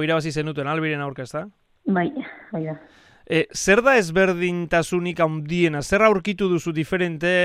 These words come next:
Speaker 1: e, Atletiketik, e, Espainiako ligatik, e, Paris Saint-Germainera eta Frantziako liga honetara?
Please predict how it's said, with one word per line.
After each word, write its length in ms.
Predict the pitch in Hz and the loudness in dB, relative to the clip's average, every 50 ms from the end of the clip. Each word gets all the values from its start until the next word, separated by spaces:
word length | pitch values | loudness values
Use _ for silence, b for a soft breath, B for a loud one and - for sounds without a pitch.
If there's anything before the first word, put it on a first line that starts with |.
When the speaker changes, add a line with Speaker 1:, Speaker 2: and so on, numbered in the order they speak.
| 180 180 143 139 | 2 2 0 0
Speaker 1:
e, 80 | 151 151 | 0 0
Atletiketik, 840 | 147 143 165 175 175 156 170 147 160 151 139 180 180 180 180 175 165 | 0 0 -2 -4 -4 -4 -4 -4 -4 -4 -4 -2 -2 -2 -2 -2 -2
e, 100 | 175 160 | -4 -4
Espainiako 460 | 147 - 175 175 175 175 160 156 160 | -4 -4 -4 -4 -2 -4 -2 -2 -2
ligatik, 640 | 160 165 175 170 170 160 - - 196 202 190 - | -2 0 0 0 0 0 0 0 -2 -2 0 -2
e, 100 | 190 185 180 | -2 -4 -2
Paris 300 | 143 156 165 175 170 190 | 0 0 0 0 -2 -4
Saint-Germainera 640 | 180 175 160 170 156 160 170 165 165 170 180 196 208 | -4 -2 -2 -4 -4 -4 -4 -4 -2 0 0 0 2
eta 160 | 196 175 160 | 0 0 -2
Frantziako 540 | 139 160 165 165 156 - 170 160 143 143 143 | -2 -2 -4 -4 -4 -4 -6 -4 -4 -4 -4
liga 180 | 147 156 151 143 | -4 -2 -2 -4
honetara? 440 | 139 139 135 120 123 120 113 113 | -4 -6 -8 -10 -12 -12 -12 -14